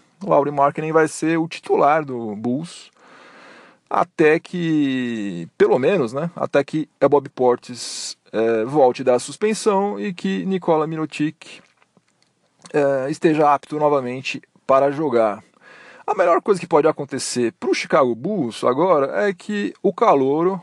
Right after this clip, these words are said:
o Markkanen, destrua, né? Chegue lá, aproveite essa chance que ele tá tendo e jogue muita bola, porque ele é um dos nomes que é o futuro desse Bulls aí, né?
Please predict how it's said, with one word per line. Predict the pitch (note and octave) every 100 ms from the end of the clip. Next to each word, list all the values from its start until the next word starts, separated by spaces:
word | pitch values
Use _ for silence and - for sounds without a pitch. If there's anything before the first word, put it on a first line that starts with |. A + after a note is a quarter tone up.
| _
o | - D#3 C#3+ C3
Markkanen, | C3 C#3+ E3 F#3 F#3+ G3 G#3 _ _ _ _ _
destrua, | E3+ G3 - F3 D#3+ G#2+ G2+
né? | C#3 D3+ - _ _
Chegue | - - D#3 D#3+
lá, | E3 D3+ E3+ F#3+ F3+
aproveite | E3+ D#3 C3+ C3+ D3+ C#3+
essa | - C3+ A#2
chance | - B2+ B2+
que | C3+
ele | C#3+
tá | F#3
tendo | F3 - D#3 F#3 G3+ A3+ _ _ - - _ _
e | - G3+
jogue | C#3+ F3+ G3+
muita | E3+ G3+ G#3+
bola, | E3 D3+ C#3 A#2
porque | - - F3+
ele | F#3+ G3
é | G3
um | G3
dos | F#3+ F3
nomes | D#3 C#3+ D3+ D#3 -
que | - F3
é | E3 E3 D#3+ D3+ C#3 C#3
o |
futuro | F3+ F#4 - E3+ D#3+
desse | C3 B2 B2
Bulls | A#2+ B2+ C#3
aí, | A#2+ A#2 D#3
né? | C#3+